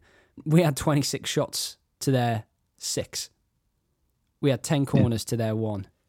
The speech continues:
Speaker 1: Nine shots on target to their one. I guess it was two nil, and if you look at that on a piece of paper, yeah,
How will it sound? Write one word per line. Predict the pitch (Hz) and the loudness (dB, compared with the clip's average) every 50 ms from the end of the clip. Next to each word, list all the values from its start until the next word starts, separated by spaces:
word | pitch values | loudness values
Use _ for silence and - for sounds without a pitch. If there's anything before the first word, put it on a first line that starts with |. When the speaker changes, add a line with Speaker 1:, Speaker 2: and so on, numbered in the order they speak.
| _ _ | _ _
Speaker 1:
Nine | - 147 151 151 151 143 | 0 2 2 4 2 2
shots | 135 - 139 - - - | 0 0 -2 -2 -2 -4
on | 127 113 | -4 -2
target | - 123 117 113 110 110 - - | -2 -2 -2 -2 -2 -4 -6 -6
to | - 117 | -6 -4
their | 113 110 110 | -4 -2 -2
one. | 107 110 110 107 78 85 98 - _ _ _ _ _ _ _ _ _ _ _ _ _ _ _ _ _ _ _ _ _ _ _ _ _ _ _ _ _ _ _ _ _ _ _ _ _ - | -2 -2 -4 -4 -6 -10 -14 -18 _ _ _ _ _ _ _ _ _ _ _ _ _ _ _ _ _ _ _ _ _ _ _ _ _ _ _ _ _ _ _ _ _ _ _ _ _ -2
I | 170 | 0
guess | 170 151 151 196 175 - - | 2 4 4 4 4 4 2
it | - | 0
was | 160 143 | 0 -2
two | - - 170 156 143 | 2 4 6 6 8
nil, | 143 139 135 127 123 113 - _ _ - | 6 6 4 2 0 -4 -6 _ _ 0
and | 143 127 123 120 117 110 - _ _ _ _ _ _ _ _ _ | 2 2 2 2 0 -2 -6 _ _ _ _ _ _ _ _ _
if | 135 - | 0 2
you | - | 2
look | 151 143 - | 2 2 0
at | 143 | 0
that | 131 131 | 0 0
on | 117 131 | 0 -2
a | 127 | -2
piece | - - 131 123 - | -2 -2 -2 -2 -2
of | - | -4
paper, | - 123 117 113 - 123 117 110 110 - _ _ _ _ _ _ _ _ _ _ _ _ _ _ _ _ _ _ _ _ _ _ _ _ - | -2 -2 -2 -2 -4 -4 -4 -4 -6 -8 _ _ _ _ _ _ _ _ _ _ _ _ _ _ _ _ _ _ _ _ _ _ _ _ -2
yeah, | 156 135 113 98 | 0 0 0 0